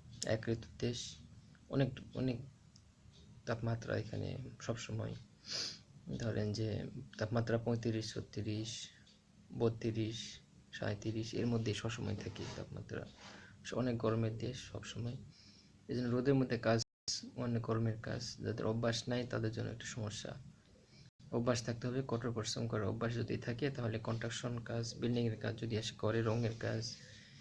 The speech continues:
ওয়েল্ডিংয়ের কাজ, এসব কাজে যদি করে তাহলে মাসে আড়াই থেকে তিন হাজার রিঙ্গিত ইনকাম করা সম্ভব, ভালো কোম্পানি যদি পায়।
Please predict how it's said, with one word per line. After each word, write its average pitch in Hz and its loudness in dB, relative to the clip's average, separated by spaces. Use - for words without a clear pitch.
ওয়েল্ডিংয়ের 117 6
কাজ, 101 0
এসব 120 0
কাজে 110 2
যদি 110 0
করে 123 0
তাহলে 117 -2
মাসে - -4
আড়াই 110 2
থেকে 117 -2
তিন 120 -2
হাজার 117 -2
রিঙ্গিত 120 2
ইনকাম 120 -6
করা 120 -8
সম্ভব, 117 0
ভালো 113 2
কোম্পানি 120 0
যদি 113 0
পায়। - -2